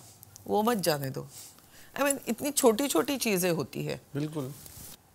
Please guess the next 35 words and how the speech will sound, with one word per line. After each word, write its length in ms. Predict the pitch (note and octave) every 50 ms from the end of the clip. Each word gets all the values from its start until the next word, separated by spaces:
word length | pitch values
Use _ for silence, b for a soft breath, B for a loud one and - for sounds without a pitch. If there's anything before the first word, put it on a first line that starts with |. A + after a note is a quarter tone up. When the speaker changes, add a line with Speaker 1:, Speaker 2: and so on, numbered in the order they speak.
| _ - _ _ - - D#3
Speaker 1:
Already 380 | E3+ E3 - F3 G3 G#3+ C4+
बना 240 | A#3+ B3+ A#3+ A#3+ A#3
बनाया 400 | G#3+ G#3 F#3 F3+ F3 E3 D3+ D3
है 180 | C#3+ C#3 A#2+ B2
हमारे। 240 | - - - E3
Speaker 2:
आपके 240 | F#3 F#3 - - A#3
लिए 100 | A3 A3
वाजपेयी 440 | G3+ F#3+ F3+ F3+ F3+ - - F3+ E3+
जी 100 | D#3+ E3+
में 140 | E3+ E3 D#3
क्या 180 | - D#3+ D3
stand 360 | C#3+ - - C#3 B2+ A#2+ A#2+ A2+
out 180 | A2+ A2+ A2+ -
करता 220 | A#2 G#2+ - - A2+
है? 100 | A2+ A#2
Like, 460 | B2+ C3+ C3 A#2+ - C#3 D#3 D3+ C3+ - - C3+ D3 D3+ D3 D3+
why 300 | E3+ E3 E3+ D#3+ C#3 B2+
वाजपेयी? 460 | A#2+ A2 G#2+ - - - - A2+ A#2+ - - - - - -
Speaker 1:
I, 160 | C4 C4 C4 - - - -
I 200 | B3+ C4 B3+ -
think, 180 | - - C#4 D4
uh, 800 | D4+ - - - - - - - - - - - - - - -
he 260 | A#3 A#3 B3+ C4+ C#4
was 160 | C4 - -
too 320 | C4 C4 C4+ C4 A3 F#3+ F3+
human। 380 | F3 E3 E3 D#3+ D#3+ D#3 D3 C#3+ - - - - - - - - - B B B B B B B - - - - - - - - - _ - - - - - - - - - - - - - - - - - - _ _ _ _ _ _ _ _ _ _ _ _ _ - - -
He 160 | - - G#4
was 240 | E4+ A#3+ G#3 E3 E3
human। 240 | E3+ E3 E3 E3 E3+
Speaker 2:
आपकी 280 | - D3+ E3 E3+ G3+
कभी 140 | F3+ G3 F#3+
मुलाकात 420 | F#3 F3+ F3 F3+ E3 E3+ F3 D#3+ F3+
हुई 100 | F#3+ A#3
उनसे? 460 | B3+ A#3 A#3 A#3+ A3+ - - - G3
Speaker 1:
नहीं, 280 | F#3+ F#3 F3+ F3 F3